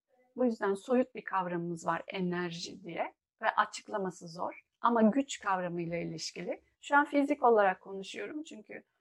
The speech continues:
böyle bazı, e, konuşmalarda ne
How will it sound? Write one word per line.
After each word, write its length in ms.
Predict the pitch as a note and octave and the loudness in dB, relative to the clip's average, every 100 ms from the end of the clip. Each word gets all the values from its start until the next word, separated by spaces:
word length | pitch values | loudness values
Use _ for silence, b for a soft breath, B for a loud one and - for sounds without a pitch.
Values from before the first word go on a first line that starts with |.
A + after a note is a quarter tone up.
| _ _ - | _ _ -12
böyle 440 | G3+ G#3 G3+ A3 | -4 0 0 0
bazı, 480 | G3 G3+ G3 A3 - _ _ _ F3+ | 2 2 0 -4 -8 _ _ _ -12
e, 420 | F3+ F3 E3+ - | -6 -4 -4 -6
konuşmalarda 760 | G#3+ G#3+ - - G3+ G3 A#3 | -6 -8 -6 -2 0 0 -2
ne 380 | A3+ A3 G#3+ - | -2 -2 -4 -8